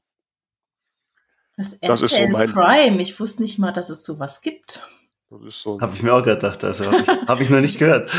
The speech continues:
Speaker 1: <laughs> Ich kannte R T L Gold, aber Prime
Speaker 2: Ja,
Speaker 1: war
Speaker 2: ist
Speaker 1: mir
Speaker 2: einer
Speaker 1: nicht
Speaker 2: von den Pay-T V-Sendern
Speaker 1: Okay.
Speaker 2: von R T L, ja.
Speaker 1: Ah ja, okay, interessant.
Speaker 2: Und, äh, ja, und das ist so montags, äh, war jetzt so nach der Messe auch so mein,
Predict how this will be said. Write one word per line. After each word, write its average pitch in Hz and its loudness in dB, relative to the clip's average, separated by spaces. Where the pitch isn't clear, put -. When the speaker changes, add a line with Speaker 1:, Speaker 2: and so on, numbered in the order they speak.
Speaker 1:
<laughs> 156 -6
Ich 220 -2
kannte 262 2
R 226 4
T 294 0
L 202 2
Gold, 302 4
aber 233 2
Prime 220 2
Speaker 2:
Ja, 247 0
Speaker 1:
war 233 4
Speaker 2:
ist 277 -2
Speaker 1:
mir 262 2
Speaker 2:
einer 123 4
Speaker 1:
nicht 117 2
Speaker 2:
von 120 2
den 117 -2
Pay-T 135 2
V-Sendern 131 4
Speaker 1:
Okay. 226 4
Speaker 2:
von 240 4
R - -2
T - 0
L, 135 4
ja. 120 -2
Speaker 1:
Ah 403 4
ja, 202 2
okay, 311 2
interessant. 131 4
Speaker 2:
Und, 123 2
äh, 120 4
ja, 147 4
und 135 4
das 131 4
ist 151 0
so 135 6
montags, 131 2
äh, 117 0
war 123 4
jetzt 123 2
so 120 2
nach 117 2
der 110 2
Messe 117 2
auch 110 2
so 113 0
mein, 104 2